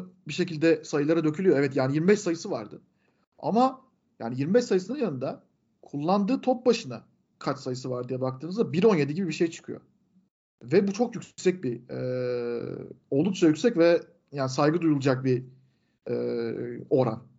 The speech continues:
Ya esas önemli olan bu çünkü. Yani siz ya çok top kullanabilirsiniz, çok sayı da atabilirsiniz ama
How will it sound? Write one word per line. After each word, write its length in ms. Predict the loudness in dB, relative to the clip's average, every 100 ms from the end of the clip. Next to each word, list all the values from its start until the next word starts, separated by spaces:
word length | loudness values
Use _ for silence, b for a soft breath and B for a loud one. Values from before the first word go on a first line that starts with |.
| _ _ _ _ _ _ _ _ _ -4
Ya 100 | -2
esas 420 | 0 0 2 2 2
önemli 300 | 4 4 6
olan 260 | 4 2
bu 80 | 0
çünkü. 220 | -4 -2
Yani 160 | 0 0
siz 360 | -2 -4 -6 -20 _ _ _ _ _ _ _
ya 80 | -6
çok 220 | 0 2
top 180 | 2 0
kullanabilirsiniz, 680 | 0 -2 0 0 0 -2 -4
çok 160 | -4 0
sayı 180 | 2
da 60 | 4
atabilirsiniz 560 | 4 2 -2 -6 -6 -2
ama 360 | 0 -2 -6